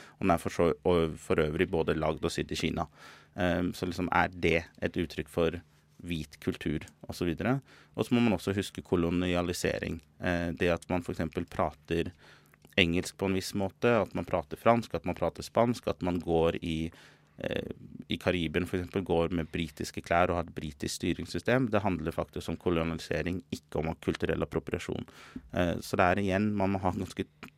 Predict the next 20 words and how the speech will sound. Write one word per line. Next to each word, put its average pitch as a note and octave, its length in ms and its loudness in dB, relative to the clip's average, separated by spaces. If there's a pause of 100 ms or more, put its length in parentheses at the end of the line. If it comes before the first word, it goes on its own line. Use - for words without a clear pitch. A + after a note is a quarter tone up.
(160)
det G2+ 100 2
er - 80 -2
komplekst, - 680 0
og G#2+ 80 -6
man G#2 120 2
må G#2+ 100 4
ha G2+ 140 4
da F#2+ 160 6
en F#2+ 160 0
lengre E2+ 280 0
diskusjon F2+ 400 -2
om F2+ 140 0
når F2+ 220 2
er D#2 220 2
det D2+ 120 -2
faktisk - 540 -4 (320)
kulturell F2 380 2
appropriasjon E2 540 -2
motsatt D#2+ 360 -4
vei, D3 260 2